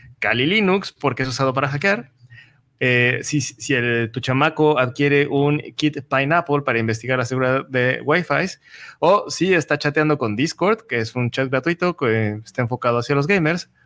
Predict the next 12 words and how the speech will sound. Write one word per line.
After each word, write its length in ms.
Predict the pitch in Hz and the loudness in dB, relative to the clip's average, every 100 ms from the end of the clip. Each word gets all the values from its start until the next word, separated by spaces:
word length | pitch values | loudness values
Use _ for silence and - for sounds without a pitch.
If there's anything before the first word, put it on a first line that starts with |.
| _ | _
o 240 | - 233 247 | 2 4 4
si 140 | 196 | 2
lo 160 | 151 123 | 0 2
ves, 600 | 160 147 147 156 - - | 2 2 2 -2 -8 -6
este, 720 | 120 120 113 - 117 113 113 | -2 -2 -2 -2 0 0 -2
no 260 | 123 147 156 | 0 2 4
viendo 220 | 156 165 | 2 2
porno, 300 | 185 196 208 | 0 0 0
claro, 380 | 147 135 185 - | 0 0 -2 -6
sino 360 | - 170 156 170 | -6 0 2 2
usando 340 | 139 135 120 | 2 0 0
Metasploit 580 | 117 117 120 - 175 | 0 0 -2 0 0